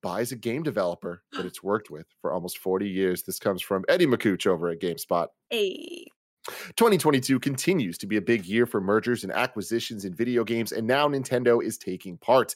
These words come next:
Speaker 1: The company has announced it's buying its longtime collaborator, S R D Co. Limited. You may not know S R D by name, but the company has been working with Nintendo for almost forty years. In a major development,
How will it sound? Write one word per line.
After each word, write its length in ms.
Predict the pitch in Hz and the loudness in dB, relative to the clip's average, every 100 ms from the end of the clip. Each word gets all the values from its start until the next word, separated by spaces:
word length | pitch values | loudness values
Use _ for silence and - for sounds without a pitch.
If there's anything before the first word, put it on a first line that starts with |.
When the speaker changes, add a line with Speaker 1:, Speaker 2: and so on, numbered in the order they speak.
| - - | -12 -4
Speaker 1:
The 80 | - | -2
company 360 | - 180 196 175 | 2 2 2 2
has 100 | 139 | 2
announced 340 | 131 139 135 | 2 0 -2
it's 100 | 101 | -8
buying 360 | - 123 131 117 | 2 4 4 0
its 160 | - | -2
longtime 520 | 101 139 175 156 160 143 | 2 4 4 2 0 0
collaborator, 640 | 147 170 147 139 127 123 113 | 2 4 6 4 4 2 -2
S 240 | 160 - - | -4 -4 -2
R 180 | 165 | -2
D 320 | 165 120 143 139 | -4 -8 -10 -10
Co. 420 | - 107 101 95 | -2 2 2 -2
Limited. 440 | 101 107 131 - - _ - - - | -10 -8 -6 -8 -12 _ -20 -14 0
You 80 | |
may 120 | 127 156 | 4 6
not 160 | 151 | 6
know 160 | 147 143 | 8 8
S 160 | 139 | 8
R 100 | 135 | 4
D 160 | 123 139 | 4 2
by 160 | 127 104 | 2 2
name, 400 | 101 139 143 131 | 0 0 0 2
but 240 | 175 185 - - | 2 2 -2 -10
the 80 | - | -8
company 380 | 120 139 151 143 | -2 -2 -2 -4
has 260 | 131 123 120 | 0 0 0
been 240 | 107 95 | -2 -2
working 340 | 92 98 - 98 | 0 -2 -2 -4
with 180 | 98 | -4
Nintendo 480 | 90 82 95 92 95 | -6 -10 -6 -2 -2
for 100 | - - | -4 -2
almost 320 | 92 92 - | -2 -2 -8
forty 340 | - 110 120 | -2 0 0
years. 500 | 85 80 101 95 80 - - - | -2 -4 0 0 -2 -10 -12 0
In 100 | 123 | 2
a 40 | |
major 300 | 117 175 143 | 4 4 2
development, 500 | 127 202 98 101 107 | 0 4 4 2 -2